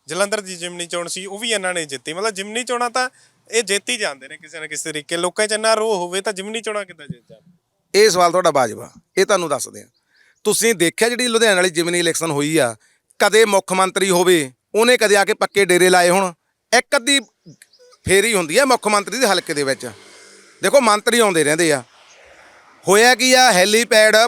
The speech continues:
Speaker 2: ਭਨੋੜ ਖੜਾ ਰਹਿੰਦਾ ਸੀ। ਭਨੋੜ ਪਿੰਡ ਦੇ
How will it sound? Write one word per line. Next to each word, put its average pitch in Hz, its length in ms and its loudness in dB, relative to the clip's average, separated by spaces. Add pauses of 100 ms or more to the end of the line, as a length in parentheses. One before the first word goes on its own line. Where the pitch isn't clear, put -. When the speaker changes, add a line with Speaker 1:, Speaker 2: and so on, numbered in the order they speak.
Speaker 2:
ਭਨੋੜ 208 340 4
ਖੜਾ 165 200 4
ਰਹਿੰਦਾ 202 280 2
ਸੀ। 165 200 -4 (600)
ਭਨੋੜ 240 560 6
ਪਿੰਡ 226 400 0
ਦੇ 240 220 6